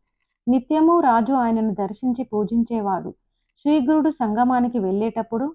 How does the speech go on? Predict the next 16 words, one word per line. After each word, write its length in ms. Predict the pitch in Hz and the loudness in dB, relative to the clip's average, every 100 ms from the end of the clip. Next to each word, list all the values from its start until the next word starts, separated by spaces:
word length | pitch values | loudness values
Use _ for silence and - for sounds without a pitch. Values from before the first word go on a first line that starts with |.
| - | -4
మళ్ళీ 260 | 208 220 240 | -2 0 0
మఠానికి 500 | 214 220 220 214 196 | 0 0 -2 -4 -6
తిరిగి 300 | 220 214 233 | -4 -4 -4
వచ్చేటప్పుడు 680 | 240 - 240 240 - 269 359 _ _ _ - | -6 -8 -8 -8 -6 -6 -8 _ _ _ 0
ఆయనను 420 | 247 302 330 330 | 2 4 2 2
పల్లకిలో 560 | 311 208 226 254 247 247 | 0 -2 -2 -2 -2 -2
కూర్చోపెట్టి 760 | 247 202 262 247 247 339 381 _ _ - | -4 -6 -8 -6 -8 -8 -8 _ _ -4
రాజమర్యాదలతో 1040 | 214 220 302 320 262 247 233 220 208 208 247 | 2 2 2 2 0 0 0 0 -4 -4 -4
తీసుకువెళ్ళేవాడు. 960 | 240 220 - 226 214 202 196 185 170 - _ _ _ 214 | -4 -6 -6 -4 -2 -2 -2 -4 -6 -16 _ _ _ -4
నిత్యము 520 | 226 247 240 254 320 | -2 0 2 2 2
ఎందరెందరో 680 | 214 220 285 285 240 226 214 | 0 0 2 2 2 0 -4
శ్రీగురు 480 | 214 - 269 285 269 | -6 -4 -2 0 -2
దర్శనానికి 720 | 208 208 - 233 214 208 226 | -2 -6 -4 -2 -2 -4 -4
వస్తుండేవారు. 800 | 196 196 - 233 240 214 185 196 - _ _ _ - | -6 -6 -2 0 0 -2 -4 -6 -14 _ _ _ 0
ఆ 80 | 294 | 2
పట్టణంలో 760 | 277 226 269 269 247 208 233 | 2 2 2 2 2 2 -2